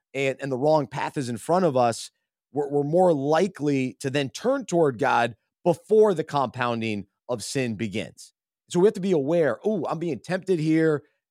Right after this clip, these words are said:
This is, 'cause it's that first gut feeling, right? Going back to the fantasy season. It's that gut feeling, "Uh, I know I shouldn't draft this guy." We know this in life.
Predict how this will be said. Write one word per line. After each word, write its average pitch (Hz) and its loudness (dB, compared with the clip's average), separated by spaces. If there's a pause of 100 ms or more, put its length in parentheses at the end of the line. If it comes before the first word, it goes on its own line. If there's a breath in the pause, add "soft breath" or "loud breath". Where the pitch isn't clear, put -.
(120)
This 165 -4
is, 156 -2
'cause 143 -6
it's 156 -2
that 165 -2
first 214 0
gut 180 0
feeling, 180 -2 (100)
right? 165 0
Going 175 2
back 180 2
to 170 -4
the 160 -4
fantasy 190 -2
season. 92 -8 (240)
It's 123 -2
that - -2
gut 208 2
feeling, 202 -2
"Uh, 233 -10
I 233 -8
know 254 -2
I 247 0
shouldn't 208 0
draft 175 -2
this 147 -2
guy." 98 -4 (920)
We 180 -4
know 202 4
this 175 -2
in 165 -4
life. 165 -8